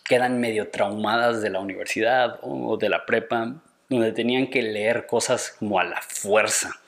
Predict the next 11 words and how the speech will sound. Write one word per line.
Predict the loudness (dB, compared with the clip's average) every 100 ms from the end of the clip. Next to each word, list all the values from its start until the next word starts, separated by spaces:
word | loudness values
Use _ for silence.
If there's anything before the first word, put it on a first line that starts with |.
| -14 -12 -12 -6
Y | 0 2
es | 2 -2
l-, | -2 0 0
la | -2 2 4 4 -2 -2
experiencia | -4 -2 0 0 0 2 2 2 -4 -2
de | 0 0 -2
leer | -2 2 4 6 4 2 -8 -20 -20 -20 _
les | 2 2 4
lleva | 4 4 0
a | 0 -2
recuerdos | -2 -4 0 0 2 0 -2 -6